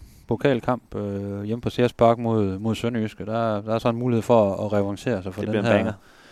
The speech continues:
Speaker 1: for den her, det kan det jo godt blive. Øh, det ved man jo aldrig med fodbold. Øh, revancere sig for den her skidt indsats. Øh, der skal i hvert fald ske et eller andet,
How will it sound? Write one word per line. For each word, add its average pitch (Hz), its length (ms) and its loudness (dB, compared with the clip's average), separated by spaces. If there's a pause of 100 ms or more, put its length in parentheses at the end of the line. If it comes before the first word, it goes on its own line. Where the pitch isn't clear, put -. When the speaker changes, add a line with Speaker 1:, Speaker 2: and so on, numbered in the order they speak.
(320)
Speaker 1:
for - 120 -8
den 110 160 0
her, 104 200 -2
det 101 160 -8
kan 139 80 -2
det 110 60 0
jo 98 40 -2
godt 113 140 -2
blive. 117 160 -4 (120)
Øh, 98 200 -10 (200)
det 113 80 -8
ved 117 120 -4
man 95 120 -10
jo 95 60 -8
aldrig 110 180 -4 (100)
med 98 120 -8
fodbold. 107 340 -4 (600)
Øh, 95 380 -6 (1040)
revancere 101 320 0
sig 95 60 -8
for 101 80 -2
den 107 160 -2
her 95 380 -2 (1040)
skidt 117 220 -10
indsats. 107 540 -10 (360)
Øh, 98 400 -8 (960)
der 117 60 2
skal 139 140 4
i - 20 8
hvert 143 80 10
fald 131 120 4
ske 151 120 2
et 139 60 8
eller 117 180 6
andet, 113 220 -2